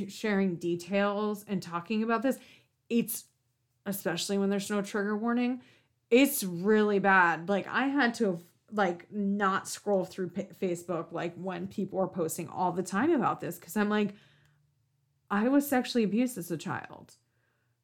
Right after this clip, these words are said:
Like, <laughs> it's, it's not funny to talk about, but it's, it's crazy to talk about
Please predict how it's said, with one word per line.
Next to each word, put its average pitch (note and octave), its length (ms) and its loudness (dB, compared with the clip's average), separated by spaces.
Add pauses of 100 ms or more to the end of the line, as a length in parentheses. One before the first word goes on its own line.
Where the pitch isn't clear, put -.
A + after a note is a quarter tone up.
Like, G3 480 2 (1300)
<laughs> - 0 -
it's, - 800 -4 (920)
it's A#3 200 2
not A3 240 -2
funny G3 260 2
to F#3+ 140 -4
talk E3+ 280 -2
about, G3+ 460 -2
but G#3 140 2
it's, F#3+ 380 0 (400)
it's B3+ 200 2
crazy D4+ 540 4
to D#4+ 140 0
talk A3 320 0
about F#3+ 540 0